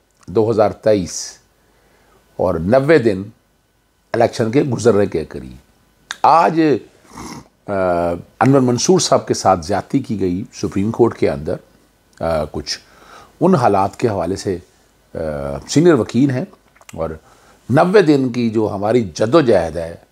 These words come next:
वो आज नतीजा खेज कैसे साबित हुई।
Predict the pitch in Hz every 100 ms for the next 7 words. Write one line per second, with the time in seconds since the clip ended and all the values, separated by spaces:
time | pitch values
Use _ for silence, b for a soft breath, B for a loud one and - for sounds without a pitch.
0 | _ _ _ 120 113 92 98 92 104 95
1 | 107 - - - 139 143 139 - 131 -
2 | 123 98 92 - 82